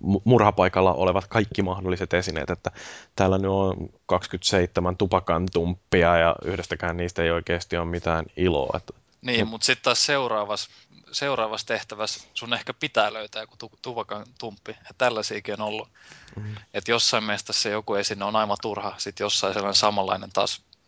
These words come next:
Speaker 2: niinku vie sua eteenpäin.
Speaker 1: Niin, se on toi epäjohdonmukaisuus varmaan just se, mikä kaikkein pahiten sitten rupeaa jurppimaan noissa.
Speaker 2: Joo.
Speaker 1: Mut,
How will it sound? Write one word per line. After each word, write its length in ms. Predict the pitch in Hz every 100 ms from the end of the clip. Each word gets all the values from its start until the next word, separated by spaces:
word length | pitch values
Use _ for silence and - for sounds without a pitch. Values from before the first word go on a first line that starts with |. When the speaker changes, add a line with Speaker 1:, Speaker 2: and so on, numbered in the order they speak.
| _ 98
Speaker 2:
niinku 260 | 98 - -
vie 120 | 98
sua 240 | - 98
eteenpäin. 460 | 98 - 98 - - _ 110
Speaker 1:
Niin, 180 | 113
se 100 | 110
on 140 | 104 101
toi 160 | 104
epäjohdonmukaisuus 920 | 110 92 69 92 82 82 90 95 87
varmaan 340 | 90 82 78 76
just 120 | -
se, 60 | 80
mikä 180 | 82 82
kaikkein 400 | 90 - 90 85
pahiten 360 | 90 87 82
sitten 160 | - 90
rupeaa 420 | 87 - 80 76 - -
jurppimaan 640 | 98 87 - 82 80 80
noissa. 300 | 82 98 - - _ _ _
Speaker 2:
Joo. 180 | 135
Speaker 1:
Mut, 100 | 117